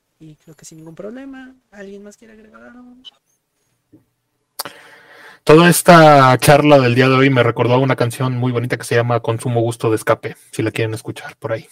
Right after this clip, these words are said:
Speaker 2: Individualmente
Speaker 1: Sumo.
Speaker 2: se las dejo de tarea.
Speaker 1: <laughs> Con sumo gusto de escape.
Speaker 2: De escape.
Speaker 1: Charlie, ¿algo más?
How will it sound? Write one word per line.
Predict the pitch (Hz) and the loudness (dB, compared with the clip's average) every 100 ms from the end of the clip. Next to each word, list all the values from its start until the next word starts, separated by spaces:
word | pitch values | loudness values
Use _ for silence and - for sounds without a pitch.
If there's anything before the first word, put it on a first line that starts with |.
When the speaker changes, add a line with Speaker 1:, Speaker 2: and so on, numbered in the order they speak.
| _ - - _ _ | _ -20 -20 _ _
Speaker 2:
Individualmente | 117 107 107 104 110 110 107 | -8 -2 0 0 -2 -4 -8
Speaker 1:
Sumo. | - | -4
Speaker 2:
se | |
las | 107 107 | -2 0
dejo | 110 110 | 0 0
de | |
tarea. | 104 - 107 - _ _ _ | -2 -8 -12 -18 _ _ _
Speaker 1:
<laughs> | - 262 - | -14 -14 -12
Con | 180 | -16
sumo | 170 185 196 | -12 -2 0
gusto | 262 - 208 - | 2 0 -2 -10
de | 165 | -14
escape. | - 170 - 143 _ _ _ _ _ | -14 -16 -20 -20 _ _ _ _ _
Speaker 2:
De | 120 | -8
escape. | 113 - 113 123 - _ _ _ | -6 -8 -12 -14 -20 _ _ _
Speaker 1:
Charlie, | 202 208 240 240 | -12 -12 -14 -18
¿algo | 214 220 | -18 -18
más? | 254 262 - - _ | -18 -20 -20 -20 _